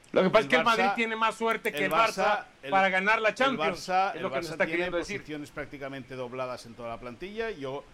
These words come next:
Speaker 2: me da la impresión de que ha fichado muy bien, de que se ha inco-, ha incorporado a nombres, eh, muy interesantes, eh, que tiene un técnico que sabe a lo que juega.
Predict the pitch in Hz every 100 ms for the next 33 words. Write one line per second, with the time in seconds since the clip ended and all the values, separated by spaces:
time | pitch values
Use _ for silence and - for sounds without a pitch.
0 | - - 127 131 143 127 123 151 135 127
1 | 135 131 - 131 151 139 123 123 117 135
2 | 202 247 262 - - - - 110 120 123
3 | 120 - 143 143 147 120 135 135 143 127
4 | 139 135 135 131 127 135 139 135 123 -
5 | - - - - 127 123 120 120 120 147
6 | 165 143 127 127 120 - 139 143 208 285
7 | - - - - - - 127 127 120 120
8 | - 151 147 202 202 196 185 180 170 160
9 | 165 147 - 170 165 151 147 143 - 143
10 | 180 220